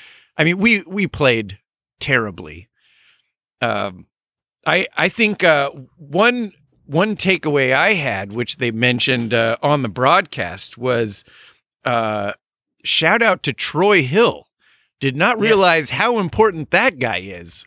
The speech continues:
Speaker 1: because
Speaker 2: <laughs>
Speaker 1: do you, I, I don't remember the guy's name that, uh, came in for him, but there was, what, two plays where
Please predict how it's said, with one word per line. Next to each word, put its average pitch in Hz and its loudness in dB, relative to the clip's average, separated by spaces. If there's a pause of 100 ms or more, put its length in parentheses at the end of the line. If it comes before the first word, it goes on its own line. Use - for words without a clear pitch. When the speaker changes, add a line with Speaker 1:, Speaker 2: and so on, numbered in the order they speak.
Speaker 1:
because 143 2 (240)
Speaker 2:
<laughs> - -20
Speaker 1:
do 135 0
you, 202 -2 (100)
I, - -6 (200)
I 170 2
don't 208 0
remember 165 2
the 139 -2
guy's 156 2
name 156 2
that, 135 -2
uh, 123 2
came 151 2
in 196 2
for 117 -4
him, 101 -4 (800)
but 123 0 (580)
there 175 6
was, 151 4
what, 147 0
two 226 0
plays 113 0
where 117 0